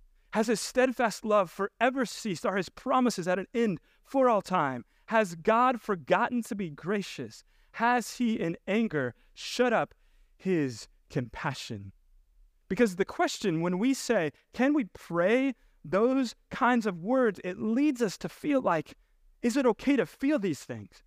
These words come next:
But that's not the issue. The question is, what do you do with the questions that feel out of bounds? Like, what do you do with feelings when you, you feel them and you're like, "I, I know this isn't right," but what do you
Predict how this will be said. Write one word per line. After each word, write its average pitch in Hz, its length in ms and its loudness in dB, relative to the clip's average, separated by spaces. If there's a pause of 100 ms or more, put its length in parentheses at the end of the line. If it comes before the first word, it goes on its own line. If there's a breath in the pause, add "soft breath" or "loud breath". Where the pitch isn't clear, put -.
But 208 120 -4
that's - 200 2
not 262 200 0
the - 160 -8
issue. 175 360 -2 (1900)
The 220 100 4
question 262 440 -2
is, 240 220 0 (120 soft breath)
what 277 120 0
do 302 60 2
you 269 100 0
do 202 360 -2
with 254 280 0
the 196 80 0
questions 247 540 -2
that 190 120 -4
feel 277 240 0
out 208 120 2
of 151 80 -4
bounds? 214 640 -2 (960)
Like, 247 100 -2
what 269 160 2
do 339 60 0
you 285 80 0
do 233 240 0
with 262 180 0 (140)
feelings 247 500 0
when 214 160 0
you, 220 280 -4
you 220 140 -2
feel 294 300 0
them 175 340 -2 (180)
and 240 160 0
you're 240 100 0
like, 220 180 0
"I, 233 120 0 (100)
I 240 120 -4
know 269 160 2
this 269 200 -6
isn't 208 200 -4
right," 254 200 2
but 208 120 -4
what 247 140 0
do 302 60 0
you 214 100 -4